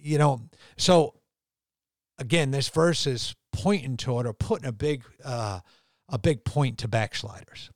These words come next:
So this whole verse is talking about backsliders, and it's talking about,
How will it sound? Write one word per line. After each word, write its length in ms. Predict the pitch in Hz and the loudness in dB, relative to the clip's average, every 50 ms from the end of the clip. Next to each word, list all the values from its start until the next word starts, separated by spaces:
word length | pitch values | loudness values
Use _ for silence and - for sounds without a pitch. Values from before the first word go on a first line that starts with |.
| _ _ | _ _
So 200 | - - 156 147 | -4 0 2 2
this 180 | 139 131 - | 2 2 2
whole 200 | - - 214 214 | 4 6 6 6
verse 360 | 156 143 139 131 127 117 - 127 | 6 4 2 2 2 0 -2 -4
is 140 | 113 - | -6 -4
talking 300 | - - 135 127 - 123 | -2 -2 0 0 0 0
about 260 | 120 113 117 113 110 113 | -2 0 -2 -2 -2 -2
backsliders, 560 | 113 110 110 - - - 110 110 117 110 - | -2 -2 -2 -2 -4 -4 -4 -2 -2 -2 -2
and 100 | 131 127 | -4 -4
it's 120 | 120 - | -4 -4
talking 300 | - - 180 - - 143 | -4 -4 -4 -2 -4 -4
about, 280 | 135 135 127 123 120 | -4 -2 -2 -2 -4